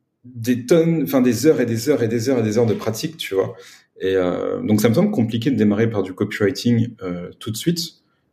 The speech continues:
Après, pourquoi pas, hein, il y en a qui s'en sortent très bien comme ça, mais en tout cas, voilà, moi, c'est, dans ma vision, c'était pas possible à ce moment-là, donc j'ai préféré faire de,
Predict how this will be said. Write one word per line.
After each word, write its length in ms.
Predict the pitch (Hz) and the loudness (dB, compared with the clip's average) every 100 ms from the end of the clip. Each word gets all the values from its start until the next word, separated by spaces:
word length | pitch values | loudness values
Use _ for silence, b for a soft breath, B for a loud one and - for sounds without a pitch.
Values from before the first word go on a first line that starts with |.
| - | -12
Après, 240 | - - 104 | -6 -2 -2
pourquoi 280 | - 95 | 0 0
pas, 100 | 143 | 2
hein, 80 | 139 | 2
il 40 | 92 | 2
y 20 | |
en 60 | 95 | 0
a 60 | |
qui 100 | - | -2
s'en 120 | - | -6
sortent 200 | 87 92 | -6 -6
très 120 | - 92 | -4 -2
bien 120 | 90 | 0
comme 120 | 101 | 0
ça, 160 | 156 147 | 2 2
mais 180 | - B B B - | 0 B B B -6
en 60 | |
tout 80 | - | 0
cas, 80 | 156 | 2
voilà, 240 | 117 90 | 2 0
moi, 140 | 104 113 | 4 2
c'est, 180 | 110 - | 2 2
dans 100 | 104 | 2
ma 80 | |
vision, 260 | 101 104 135 | 4 2 0
c'était 280 | - - - | 0 -4 0
pas 160 | 127 | 2
possible 380 | 127 113 - 110 | 2 0 0 0
à 40 | 98 | 0
ce 100 | 104 | -2
moment-là, 280 | 98 113 | -2 2
donc 140 | 127 92 | 2 0
j'ai 120 | 95 | -4
préféré 340 | - 95 117 | -6 0 0
faire 180 | 113 90 | 0 -4
de, 240 | 87 87 | -4 -8